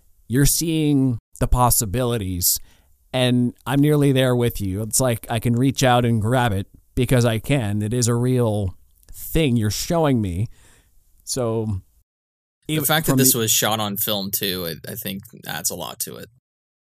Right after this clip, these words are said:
Speaker 1: I love how biopics are usually considered more of a low budget kind of thing. Like, "Oh, yeah, you know, they're
Speaker 2: Mm-hmm.
Speaker 1: not, like, it's real life, so
Speaker 2: Yeah.
Speaker 1: we're not gonna go that hard." But Nolan's like, "No,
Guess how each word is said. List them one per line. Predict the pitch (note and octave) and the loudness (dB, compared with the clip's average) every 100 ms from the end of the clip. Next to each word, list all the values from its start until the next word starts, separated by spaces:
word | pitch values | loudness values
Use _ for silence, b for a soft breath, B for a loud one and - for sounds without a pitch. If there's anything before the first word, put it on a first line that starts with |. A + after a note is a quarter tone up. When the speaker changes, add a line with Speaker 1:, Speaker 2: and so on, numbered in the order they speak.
| _ _ _ _ _ _ - | _ _ _ _ _ _ 0
Speaker 1:
I | D3 | 4
love | D#3 F3+ | 4 4
how | C#3 E3 D#3 D3 C#3 - _ _ _ _ _ _ _ _ _ _ - | 2 4 6 6 4 -2 _ _ _ _ _ _ _ _ _ _ -4
biopics | C#3 C3 C#3 C3+ C3+ - | 2 4 6 6 4 2
are | C3+ | 4
usually | B2+ A#2 C3 B2 | 4 4 2 4
considered | C3 A#2 C3 A#2 | 4 2 2 0
more | A2+ A#2 A#2 | 2 2 2
of | A2 | 0
a | |
low | G2 G2+ G#2 | 0 0 -2
budget | G#2 A2 A2 A#2+ A#2+ _ _ - | -2 -2 0 -2 -4 _ _ -10
kind | C3+ B2 | -4 -2
of | A#2+ | 0
thing. | B2 A#2+ A#2 | 0 0 0
Like, | A#2+ | -2
"Oh, | D3 C3 A#2+ | 2 4 4
yeah, | A#2+ A#2 A#2 | 2 2 2
you | |
know, | A2+ | 2
they're | A#2 | 2
Speaker 2:
Mm-hmm. | A#2+ | 2
Speaker 1:
not, | A#2+ A#2 - | 0 -2 -4
like, | C#3+ B2 | -2 0
it's | C#3 B2+ | 0 2
real | D3 B2+ | 2 4
life, | B2+ B2 A2+ | 4 4 4
so | - | 2
Speaker 2:
Yeah. | A#2+ | 2
Speaker 1:
we're | B2 | 2
not | B2+ | 0
gonna | B2+ B2+ | 0 0
go | B2 A2+ | 0 0
that | A2 A#2+ A#2 | 0 0 0
hard." | A2 A2+ A#2 | 0 0 0
But | A#2 A#2+ | -2 0
Nolan's | C#3 A#2+ A#2 A2 G#2 | 2 4 4 2 2
like, | A#2 - | 0 2
"No, | B2+ C#3 A#2 G2 | 2 4 2 -2